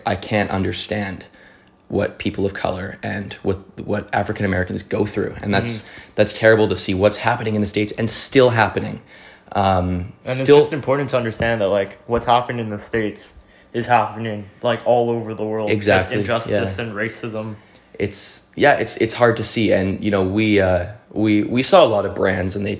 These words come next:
Speaker 1: they'd go out and they'd do something, or they'd, they'd make a statement, say, you know, "We stand with Black Lives Matter," and that's
Speaker 2: Stand
Speaker 1: great,
Speaker 2: with you.
Speaker 1: right? We stand with you, and that's great to see. But we didn't wanna be one of the brands that just did, like, said something and didn't do anything, right? But we also w-, didn't wanna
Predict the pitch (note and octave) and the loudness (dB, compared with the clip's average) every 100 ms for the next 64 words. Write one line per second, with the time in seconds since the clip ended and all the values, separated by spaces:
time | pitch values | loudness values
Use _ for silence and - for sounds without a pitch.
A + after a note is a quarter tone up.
0 | - A2 G#2 F#2+ G2+ G#2 F2+ G2 F#2 G#2+ | -8 -2 -2 0 2 2 2 -2 -4 -4
1 | - - - - - - - - A2+ G#2 | -6 -4 -6 -8 -14 -16 -20 -2 4 4
2 | G2 A2 G2+ G#2 G#2 - F#2 F#2+ G2 - | 4 4 4 2 -2 -2 -4 -4 -6 -4
3 | G2 G#2+ G#2 B2+ C#3+ A2 G2 F#2 - G2+ | 0 2 2 0 0 2 2 0 -4 -4
4 | G2 G2 F#2+ F#2 G2 G#2+ G#2+ - - G#2 | -4 -6 -4 -2 0 2 2 0 2 4
5 | F#2 G#2 - A#2 A#2+ - A2+ G#2+ A2+ G#2+ | 4 -2 -10 -14 -14 2 4 4 2 2
6 | G2 G2+ B2 D3+ - A2+ A2 G#2+ - G#2+ | 2 2 2 2 6 6 6 -4 -2 -2
7 | F#2+ - - - - - - _ A#2+ C#3 | -2 -8 -20 -20 -20 -20 -20 _ 6 8
8 | F#3 F3+ D#3 C3 A#2+ A#2 G#2+ A2+ G#2+ G2+ | 8 6 6 4 4 2 4 4 4 2
9 | G2+ G#2 - - C3 B2+ - - - - | -2 -4 -6 2 2 2 -2 -4 -8 -2
10 | - D3 - A2+ G#2 G2+ G2+ F#2+ C3 C3+ | 4 4 4 0 0 2 0 2 4 4
11 | G2 F#2+ F#2+ A2+ G#2 G2+ G#2 A#2 B2 A#2+ | 4 -2 -8 -4 2 2 4 6 4 4
12 | A2 G2 A2 G2 F#2+ | -2 0 0 0 -2